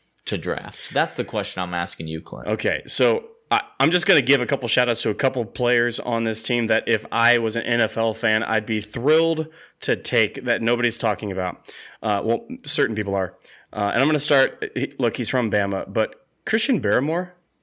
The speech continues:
Speaker 2: Daniel?
Speaker 1: Uh-huh.
Speaker 2: Oh, he, he a monster on the interior. Like, that dude gonna
Speaker 1: He's fine.
Speaker 2: he, he
Speaker 1: Yeah.
Speaker 2: Look, he is incredible. I, I'd be excited about that. Um, how do you not get excited about Jalen Waddle? Like,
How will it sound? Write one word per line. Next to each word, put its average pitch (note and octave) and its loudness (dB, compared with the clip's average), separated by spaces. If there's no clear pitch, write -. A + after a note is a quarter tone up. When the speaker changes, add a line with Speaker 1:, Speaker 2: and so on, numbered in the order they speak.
Speaker 2:
Daniel? F3 2
Speaker 1:
Uh-huh. G#2+ -2
Speaker 2:
Oh, B2+ 6
he, - -8
he F3+ 0
a C3 4
monster A#2 0
on G2+ -2
the G2+ -6
interior. F#2+ -4
Like, A#2 2
that E3 4
dude E3 0
gonna C3 2
Speaker 1:
He's A2+ -2
fine. F#2+ -2
Speaker 2:
he, C3+ -2
he - -4
Speaker 1:
Yeah. E2+ 0
Speaker 2:
Look, A2+ 0
he D#3+ 4
is C3+ 2
incredible. A2 2
I, G2+ -6
I'd C3 6
be C3 6
excited B2 4
about A#2 2
that. A2+ 4
Um, B2+ 4
how - 0
do D#4+ 2
you C4+ 2
not C3+ 2
get C3+ 0
excited A#2+ 0
about G#2+ -2
Jalen A#2 2
Waddle? A2 -2
Like, C#3 2